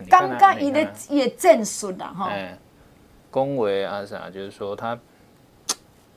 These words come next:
Speaker 2: 应该是这样讲，他的，他不会再有突破了。
Speaker 1: 我嘛感觉。
Speaker 2: 他的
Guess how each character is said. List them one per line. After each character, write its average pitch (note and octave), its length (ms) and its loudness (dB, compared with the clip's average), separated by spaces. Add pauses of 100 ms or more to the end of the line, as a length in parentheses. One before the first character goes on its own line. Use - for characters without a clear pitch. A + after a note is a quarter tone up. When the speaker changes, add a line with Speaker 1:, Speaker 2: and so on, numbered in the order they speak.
(1120)
Speaker 2:
应 F3+ 100 -4
该 G3 160 8
是 F3+ 100 -2
这 E3+ 140 -2
样 A#2+ 140 0
讲， E2+ 200 -10
他 D#3+ 200 -4
的， A2+ 280 -2 (1160)
他 D#3+ 120 4
不 C3+ 160 4
会 C#3+ 120 8
再 B2+ 140 2
有 D2+ 120 -4
突 G2 220 -14
破 F2+ 160 -12
了。 - 200 -18 (600)
Speaker 1:
我 B3+ 120 4
嘛 G#3 160 -2
感 G3+ 240 -2
觉。 - 80 -8
Speaker 2:
他 D#3+ 140 4
的 D3+ 100 4